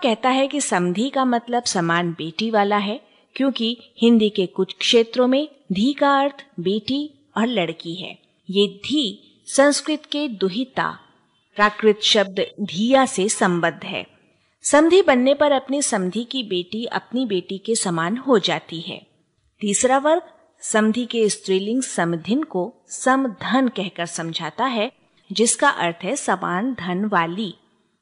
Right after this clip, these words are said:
इस अर्थ के नाम पर हम बुजुर्गों को याद कर लें, जो कहते आए हैं कि शादी और दोस्ती बराबरी वालों से ही ठीक रहती है।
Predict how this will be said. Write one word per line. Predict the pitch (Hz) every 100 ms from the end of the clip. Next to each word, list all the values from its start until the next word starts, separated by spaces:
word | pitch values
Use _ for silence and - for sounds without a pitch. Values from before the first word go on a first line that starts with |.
| -
इस | 277 294
अर्थ | 285 277
के | 294
नाम | 269 254 254
पर | 269
हम | 262 220
बुजुर्गों | 175 165 175 180 180
को | 185
याद | 170 165 165 -
कर | 175
लें, | 185 254
जो | 277
कहते | 262 202 202 226
आए | 214 214
हैं | 214 220
कि | 220
शादी | - 180 165 170 226
और | 240
दोस्ती | 190 185 175 214
बराबरी | 202 175 160 160 180
वालों | 190 170 170
से | 170 175
ही | 175 269 -
ठीक | 269 -
रहती | 180 190 233 226
है। | 165